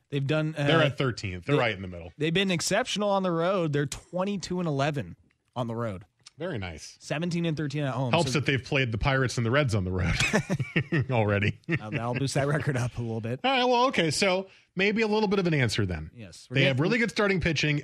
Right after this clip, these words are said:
Speaker 2: and they've played a really easy schedule, at least on paper. Uh, you know, mid-, middle ground according to E S P N. Maybe that's the answer why the
Speaker 1: Yeah.
Speaker 2: Padres are good so
Speaker 1: Yeah,
Speaker 2: far.
Speaker 1: six games, yeah, against Reds, six games against the Pirates, um,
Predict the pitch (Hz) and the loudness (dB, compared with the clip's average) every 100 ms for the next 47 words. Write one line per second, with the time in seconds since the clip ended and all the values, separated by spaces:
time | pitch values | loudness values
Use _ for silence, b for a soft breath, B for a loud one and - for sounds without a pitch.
0 | - 135 131 123 - 127 117 156 151 127 | -2 0 2 0 2 2 4 2 2 2
1 | 127 117 - 104 95 101 95 113 113 117 | 0 0 0 -2 0 -2 0 0 2 2
2 | - 107 95 104 87 156 98 95 92 - | 2 0 2 0 0 -2 0 0 -4 -4
3 | 104 90 82 104 139 143 156 156 131 127 | -2 -2 -2 0 -2 0 0 2 2 2
4 | 117 110 120 107 113 107 98 - 101 90 | 2 0 0 0 0 -2 -4 -8 -10 -10
5 | 87 b b b b b 185 196 180 165 | -12 b b b b b -2 2 2 2
6 | - 131 113 107 123 120 110 104 113 104 | 2 2 2 2 0 2 0 2 2 2
7 | 98 95 92 85 92 85 90 139 - - | 0 -2 -4 -4 -8 -6 -4 -4 -6 -4
8 | 131 135 123 123 113 104 110 - 110 113 | -2 0 -2 -2 -4 -4 -6 -8 -4 -2
9 | 117 104 123 113 - 120 113 104 104 98 | -4 -6 -8 -10 -8 -6 -6 -8 -10 -12
10 | 90 - - 143 135 131 131 131 127 120 | -14 -20 -10 -4 -2 0 0 0 0 -4
11 | - - _ _ 107 104 101 101 | -10 -14 _ _ -8 -6 -8 -10